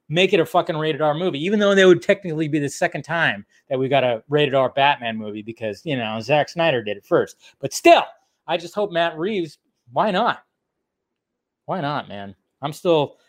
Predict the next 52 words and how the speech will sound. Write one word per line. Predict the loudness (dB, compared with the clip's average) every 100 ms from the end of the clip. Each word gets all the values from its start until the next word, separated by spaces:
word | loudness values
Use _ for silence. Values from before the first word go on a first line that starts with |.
| _
I'm | 0 6
holding | 8 8 8
out | 8
hope | 10 8 6 -2 _ _ _ -6
that | -6
it's | -4
gonna | -4 -4
be | -4 -4 -4 -8 -12 -4
rated | -2 0 0
R, | 0 0
but | -2
I | -6
just, | -6 -10 -6
I | -4
don't | 0
have | -2 -2
confidence | -2 -2 -2 -6 -8 -12 _ _ _
in | -8 -2
Warner | -2 0
Brothers | -2 -4 -4
to | -2
actually | -2 -4 -8
be | -4 -2
like, | -4 -4 2
"Yeah, | 6 6
let's | 4 -2
make | -4 -2
it | 0
rated | 2 2 4
R." | 2 2 -6 _ -20 -20 _ -8
But | -4
even | 0
though | 2 2
it's | 2 0
like, | -2
"Yeah, | 2
your | 2 0 -6 _ -10 -8
Joker | 4 4 4 -4
movie | -4 -4 -4
made | -2 -4
a |
fucking | -2 -4 -4 -6
billion | -4 -4 -2
dollars, | 2 2 2 -2 -8 -16 _ -20
why | -16 -10 -8 -6 -4 -2 0
not | 0 -4 -6
try | -6 -4
to | -4
do | -4
that | -4
with | -2
Batman?" | -2 -2 -6